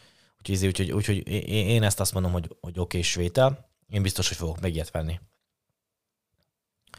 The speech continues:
Unum, szinte biztos, hogy fogok még venni. Itt is, ö, harminchét egész nulla hatos, ö, hozampotenciál van benne, négy harmincegy osztalékkal. Ö, nekem tetszik.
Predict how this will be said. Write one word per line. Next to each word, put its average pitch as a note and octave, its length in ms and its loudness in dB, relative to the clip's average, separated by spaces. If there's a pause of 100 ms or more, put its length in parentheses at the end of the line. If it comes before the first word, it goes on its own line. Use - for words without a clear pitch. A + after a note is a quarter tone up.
(520)
Unum, D3+ 420 6
szinte G#2 300 2
biztos, A#2+ 300 2
hogy D3 100 4
fogok C3 220 4
még B2 180 4
venni. A2 340 6 (460)
Itt A2+ 220 -6
is, G#2+ 200 2
ö, G2 460 4
harminchét G2+ 580 4
egész F#2 220 0
nulla G2+ 180 2
hatos, F#2 360 2
ö, F2+ 320 2 (320)
hozampotenciál A2+ 800 2
van F#2 160 2
benne, F2+ 340 2 (320)
négy G#2+ 220 2
harmincegy F#2+ 480 2
osztalékkal. F#2+ 880 2 (680)
Ö, F#2 380 4 (800)
nekem A2+ 300 0
tetszik. - 420 -2